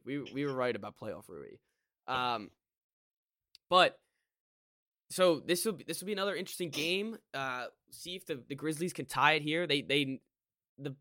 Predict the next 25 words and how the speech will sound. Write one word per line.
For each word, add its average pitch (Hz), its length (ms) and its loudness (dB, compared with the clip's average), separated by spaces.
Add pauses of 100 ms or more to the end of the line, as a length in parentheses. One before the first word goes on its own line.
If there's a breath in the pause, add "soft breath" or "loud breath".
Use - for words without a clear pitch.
the 165 100 -2
funny 214 220 0
thing 147 160 -4
is, 123 220 -4 (120)
a 127 60 -8
lot 160 180 4
of 196 60 0
this 160 140 -4
ana-, 117 260 -4
analysis 120 540 -4
is, 110 140 -14
like, 98 180 -10 (1300)
all 175 140 2
kind 208 200 2
of 170 40 2
the 147 40 -2
same. 139 360 0
Like, 113 180 -8
if 120 80 -16
it's - 140 -10
two 196 160 -2
one, 165 420 2
they 151 140 0
need 160 280 0
to, 147 120 -4